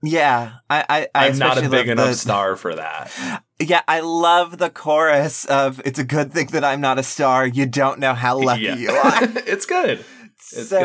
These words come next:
Speaker 2: good.
Speaker 1: good. It's so good.
Speaker 2: Also, like, coming from Willie Nelson, like, one of the
Speaker 1: Yeah.
Speaker 2: quintessential country. I don't know how famous he was when this song came out, but
Speaker 1: Who can say? Yeah.
Speaker 2: like, knowing how famous he is now is,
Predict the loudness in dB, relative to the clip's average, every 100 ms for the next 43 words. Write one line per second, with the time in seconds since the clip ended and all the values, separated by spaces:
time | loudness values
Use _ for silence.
0 | 2 0 0 2 0 -4 -12 -12 -4 0
1 | 2 4 4 4 2 2 0 -2 -2 0
2 | -2 -2 -2 0 2 2 2 0 -2 -4
3 | -4 -2 -2 -2 -2 0 0 0 0 2
4 | 2 2 0 0 0 -2 0 0 0 0
5 | -4 -2 -2 -2 -2 -2 0 0 2 2
6 | -2 -6 -18 -4 -4 -2 -4 -2 -2 -2
7 | -2 -2 -4 -6 -6 -4 -4 -4 -4 -6
8 | -4 -4 -6 -8 -8 -6 -4 -6 -12 -8
9 | -6 -4 -6 -4 -2 -2 -2 0 0 0
10 | -4 -14 _ -6 -2 0 2 0 0 -2
11 | -2 -2 -4 -4 -6 -4 -4 -4 -6 -6
12 | -4 -4 -6 -6 -6 -6 -8 -8